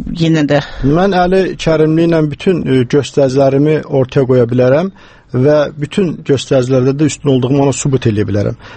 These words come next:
Speaker 2: Mən parlamentdə signator deputat olanda hələ Əli Kərimli orada, e, bir parlament jurnalisti kimi fəaliyyət göstərdi, o təcrübəyə qalanda. Mən Sərhəd Hərəkatında iştirak eləyəndə, səngərlərdə döyüşəndə Əli Kərimli hardaydı, mən bilmirəm.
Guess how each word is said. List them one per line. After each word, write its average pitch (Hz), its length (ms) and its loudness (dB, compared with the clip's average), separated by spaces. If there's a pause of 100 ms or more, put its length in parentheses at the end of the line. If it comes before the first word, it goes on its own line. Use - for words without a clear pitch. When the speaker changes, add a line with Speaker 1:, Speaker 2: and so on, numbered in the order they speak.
(160)
Speaker 2:
Mən 175 180 0
parlamentdə 170 540 0
signator 151 460 -2
deputat 143 360 -2
olanda 139 320 2
hələ 156 220 0
Əli 139 160 0
Kərimli 139 400 0
orada, 139 380 0 (460)
e, 123 120 2 (120)
bir 139 120 2
parlament 143 400 0
jurnalisti 131 400 0
kimi 139 140 0
fəaliyyət 127 340 0
göstərdi, 113 400 -2
o - 80 -14
təcrübəyə 120 380 0
qalanda. 107 420 -2 (320)
Mən 170 160 0
Sərhəd 175 320 0
Hərəkatında 151 560 0
iştirak 143 400 -2
eləyəndə, 127 320 2
səngərlərdə 147 640 0
döyüşəndə 127 460 0 (440)
Əli 151 240 0
Kərimli 151 320 2
hardaydı, 143 320 0
mən 123 100 0
bilmirəm. 107 400 -4